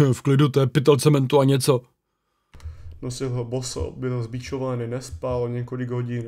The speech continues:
Speaker 2: jako tím myslí-
Speaker 1: Několik hodin nespal, to je hustý, ty vole, já nespím kolikrát několik desítek hodin. To jsem jako taky jako, jako, jako Ježíš, jsem streamerský Ježíš, se přejmenuju, jsem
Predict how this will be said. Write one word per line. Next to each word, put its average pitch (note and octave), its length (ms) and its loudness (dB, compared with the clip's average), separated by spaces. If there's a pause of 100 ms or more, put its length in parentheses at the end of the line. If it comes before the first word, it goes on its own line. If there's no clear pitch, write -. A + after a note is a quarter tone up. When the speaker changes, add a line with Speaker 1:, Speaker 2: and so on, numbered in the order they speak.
Speaker 2:
jako B2 160 -14
tím B2+ 160 -6
myslí- B2 160 -6 (260)
Speaker 1:
Několik C#3 340 4
hodin C#3 280 4
nespal, C#3+ 400 2
to C#3 100 2
je C#3 60 6
hustý, D3+ 340 4
ty D#3+ 140 4
vole, C#3+ 240 4
já C3 180 2
nespím C#3+ 360 2
kolikrát C#3+ 300 4
několik D3+ 320 4
desítek E3 380 2
hodin. C3 360 2 (680)
To C3 100 -6
jsem D3+ 160 2
jako C#3 180 0
taky C#3+ 240 2
jako, D3+ 260 6
jako, C#3+ 360 4
jako C#3+ 260 4
Ježíš, C3+ 600 2
jsem D3 120 2
streamerský D3 600 4
Ježíš, C3 420 2
se D3 120 -2
přejmenuju, D3 480 2
jsem B2 160 -2